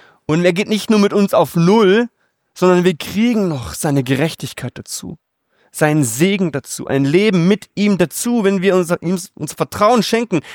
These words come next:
ist es wie eine Hochzeit. Wir werden eins mit Christus, vereinigt mit ihm. Und das, was er hat, ist unser. Seine Gerechtigkeit wird uns geschenkt und unseren Mist nimmt er uns gerne ab.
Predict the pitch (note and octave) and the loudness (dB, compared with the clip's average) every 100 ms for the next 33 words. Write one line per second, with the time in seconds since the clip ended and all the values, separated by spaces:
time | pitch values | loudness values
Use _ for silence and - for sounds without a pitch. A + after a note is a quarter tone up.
0 | - - E3+ D#3+ - A3 A#3 G#3 F#3+ - | -12 -6 -4 -4 -4 0 2 2 -2 -4
1 | - - D#3+ C#3 D3+ E3 E3+ F3 - F3+ | -18 -8 -6 -4 -2 -2 -2 -6 -6 -4
2 | A3 A#3 - - - - D3 C3+ - C3 | -4 -4 -10 -18 -20 -8 -6 -4 -6 -10
3 | - A#2 - - - F3+ G#3+ A#3 A3 - | -10 -14 -8 -6 -2 0 2 0 -2 -4
4 | E3 - G#3+ A#3+ G#3 - - - F3+ F3 | -6 -6 -4 0 0 -4 -18 -2 0 0
5 | G3 F#3 D#3+ - _ G#3 A3+ A3+ B3 B3 | -2 -2 -2 -4 _ 2 2 2 -2 -4
6 | - - _ - F#3 - A3 A3 F#3 D#3+ | -6 -20 _ -10 -10 -8 0 2 2 0
7 | G#2+ G2 _ _ _ _ _ _ _ _ | -2 -6 _ _ _ _ _ _ _ _
8 | _ _ _ _ _ _ _ A#2 F3 G#3 | _ _ _ _ _ _ _ -2 2 2
9 | A3 A3 G3 G3+ G3+ - - G3 F#3 - | 2 0 0 0 -2 -6 -2 -2 -2 -4
10 | F#3+ - - - A3 G#3+ - - - - | -6 -6 -8 -4 -2 -2 -6 -20 -20 -18
11 | - F#3 - G#3 A3 G3 G3 E3+ F3+ G3+ | -4 -4 0 0 2 2 2 2 2 0
12 | - F3+ E3 F#3+ D#3+ - F3+ G#3+ B3+ C4 | -2 -4 -2 -2 -2 0 0 2 2 0
13 | G#3+ - | -4 -6